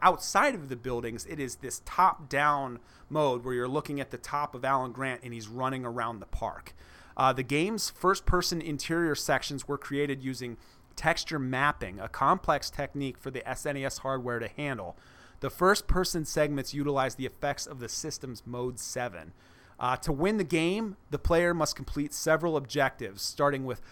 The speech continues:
powering up a computer to reactivate the park's motion sensors. Once activated, the player's short-range motion sensor can detect nearby dinosaurs.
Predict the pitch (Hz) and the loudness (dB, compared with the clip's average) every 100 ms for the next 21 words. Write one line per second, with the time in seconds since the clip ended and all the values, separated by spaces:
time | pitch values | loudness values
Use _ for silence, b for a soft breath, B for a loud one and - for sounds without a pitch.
0 | b b 151 151 151 151 - 135 127 - | b b 6 6 8 4 2 -2 -4 -4
1 | 147 147 165 - 127 123 135 139 123 139 | 0 2 2 0 -6 0 2 2 0 -4
2 | 123 - - 135 - 127 165 - 185 - | -4 -2 0 0 -2 -4 -4 -4 -6 -4
3 | 196 196 233 220 b b b b b 123 | -4 -4 -6 -10 b b b b b 4
4 | 165 - 147 156 - 156 160 151 139 - | 4 6 4 4 2 0 2 2 -2 0
5 | 156 151 - - 156 151 151 143 120 139 | 2 2 0 2 2 4 0 -2 -2 -2
6 | 143 - 135 - 139 - 127 131 113 135 | -2 -2 -6 -4 -6 -6 -8 -8 -10 -10
7 | - 127 123 - 120 123 123 110 113 127 | -4 -2 -2 -4 -6 -4 -2 -2 -2 -4
8 | 120 123 101 - - - | -4 -6 -8 -10 -12 -14